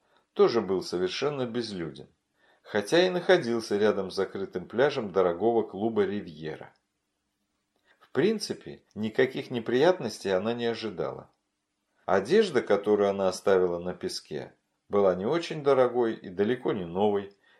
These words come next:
денег в карманах не было, так что воровать всё это смысла не имело.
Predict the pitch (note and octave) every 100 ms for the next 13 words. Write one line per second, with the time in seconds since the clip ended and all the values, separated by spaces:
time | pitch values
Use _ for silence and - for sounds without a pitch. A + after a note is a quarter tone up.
0 | _ G2 F3 B2+ - - F#2+ F2+ F2 D#2+
1 | - F2+ G#2 F#2 F2+ F2 - _ _ _
2 | _ _ - - - D3 C#3 C#3 C#3+ D3
3 | - B2 A2+ G#2 - A2 G#2+ G2+ G2 G2
4 | F#2+ E2 C#2+ C2+